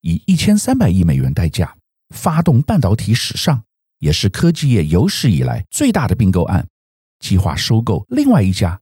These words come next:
更有名的公司高通 Qualcomm。高通是无线通讯电信标准的制定者，在台湾也有相当庞大的团队。这个案子当年差点谈成，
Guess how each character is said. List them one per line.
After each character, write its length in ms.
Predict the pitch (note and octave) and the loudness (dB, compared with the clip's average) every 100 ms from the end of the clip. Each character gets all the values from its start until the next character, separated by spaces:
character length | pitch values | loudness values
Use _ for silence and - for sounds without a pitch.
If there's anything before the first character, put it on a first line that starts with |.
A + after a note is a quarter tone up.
| _ | _
更 180 | D4+ A3 | 2 4
有 140 | F2+ | 4
名 160 | D#2 D#2 | 2 2
的 100 | G#2+ | 0
公 160 | G2 G2 | 0 -2
司 360 | - F#2+ F#2 - _ _ | 0 0 -2 -4 _ _
高 160 | - B2+ | -4 -2
通 320 | - B2 B2+ - _ _ | -2 -2 -4 -8 _ _
Qualcomm。 460 | - B2+ C#3 A#2+ - _ _ _ _ _ _ _ _ _ _ _ _ _ _ _ _ _ | -4 -4 -2 -4 -4 _ _ _ _ _ _ _ _ _ _ _ _ _ _ _ _ _
高 180 | A3+ B3 | -2 0
通 320 | - A3+ A3 _ | 2 0 -2 _
是 180 | - - | -6 -2
无 160 | F#2 C#3+ | 2 2
线 240 | G#3+ D3 | 2 0
通 180 | - G3+ | 2 2
讯 220 | - D3+ | 4 2
电 180 | G#3+ F#3+ | 4 2
信 220 | - C3+ | 4 2
标 180 | F3 C4 | 2 0
准 220 | A3+ C#3+ | 0 -4
的 80 | C#3+ | -4
制 160 | - G#2 | -6 -2
定 220 | G2 D#2+ | 0 0
者， 260 | B1+ - _ _ _ _ _ - | -4 -10 _ _ _ _ _ -4
在 160 | G#2+ | -4
台 240 | F2 - F#2+ | -2 0 2
湾 240 | F#3+ G#3+ - _ _ | 2 0 -4 _ _
也 120 | - | 0
有 140 | F#2 - | 0 0
相 260 | - A#3 | 0 0
当 160 | A#3+ A#3+ | 2 0
庞 300 | - - B2+ | -2 -2 0
大 160 | G#3 D#3+ | 0 -2
的 100 | F2+ | -2
团 240 | - C2 | -2 -2
队。 240 | F#2+ - _ _ _ _ _ _ _ _ _ _ | -2 -4 _ _ _ _ _ _ _ _ _ _
这 160 | - | -4
个 100 | D4+ | 0
案 160 | G#3 A2+ | 2 2
子 260 | - - - _ _ _ | 0 -6 -10 _ _ _
当 180 | - C3 | -2 2
年 240 | A#2 D2+ - _ | 4 2 -2 _
差 240 | - A#3 B3 | -4 -2 0
点 180 | E2 C#2+ | -2 -2
谈 200 | E2 F2 | -2 -2
成， 260 | F2+ C2+ | -2 -4